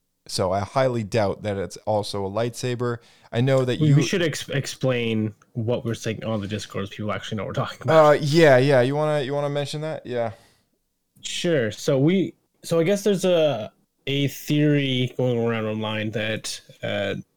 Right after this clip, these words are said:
Speaker 2: Josh came across here and he was sharing it with us on the Discord. And it's that Luthen is actually an ex-Jedi,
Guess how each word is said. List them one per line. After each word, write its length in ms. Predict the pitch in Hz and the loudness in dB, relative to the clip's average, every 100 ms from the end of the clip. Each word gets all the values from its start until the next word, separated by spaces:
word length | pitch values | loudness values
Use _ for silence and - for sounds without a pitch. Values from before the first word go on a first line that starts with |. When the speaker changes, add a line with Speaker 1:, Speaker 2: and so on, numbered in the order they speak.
| _ | _
Speaker 2:
Josh 340 | - 110 107 - | -4 -4 -4 -4
came 180 | 123 | -4
across 440 | 104 - 101 98 - | -4 -4 -6 -6 -6
here 180 | 98 98 | -6 -4
and 80 | 95 | -6
he 40 | |
was 200 | 98 95 | -6 -6
sharing 320 | - 113 104 | -6 -4 -4
it 200 | 98 98 110 | -6 -6 -8
with 320 | 107 - - - - - - _ | -8 -10 -16 -20 -20 -20 -20 _
us 200 | 110 101 | -10 -8
on 120 | 107 101 | -6 -4
the 80 | |
Discord. 640 | 101 113 - 107 104 101 101 _ _ _ _ _ | -4 -6 -6 -6 -6 -6 -10 _ _ _ _ _
And 120 | 127 | -4
it's 120 | 135 156 | -2 -2
that 180 | 131 | -2
Luthen 480 | 120 135 147 151 165 | 0 2 2 2 0
is 180 | 151 127 | 2 0
actually 920 | - 113 113 - 117 113 107 104 104 | -4 -6 -8 -6 -4 -2 0 -2 -4
an 120 | 110 104 | -8 -6
ex-Jedi, 1000 | 104 110 - - 107 107 120 131 160 | -8 -8 -12 -8 -6 -4 -4 -2 -4